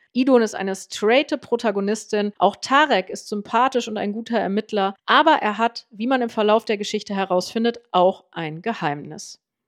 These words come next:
Die verschiedenen Verdachtsmomente und möglichen Zusammenhänge machen Gewittermann extrem spannend und laden zum Mitüberlegen ein.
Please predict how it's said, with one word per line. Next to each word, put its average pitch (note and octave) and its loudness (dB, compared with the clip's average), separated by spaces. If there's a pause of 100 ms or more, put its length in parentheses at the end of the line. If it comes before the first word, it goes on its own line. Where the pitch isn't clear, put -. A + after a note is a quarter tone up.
(160)
Die F#3+ -10
verschiedenen A#3 2
Verdachtsmomente A3 2
und F#3 -2
möglichen G3+ 2
Zusammenhänge G3+ -2
machen F#3+ -4
Gewittermann G3 -2
extrem B3 -4
spannend G3 -2
und G#3+ -4
laden G#3+ 6
zum A#3+ 2
Mitüberlegen D#3 -2
ein. D3 -14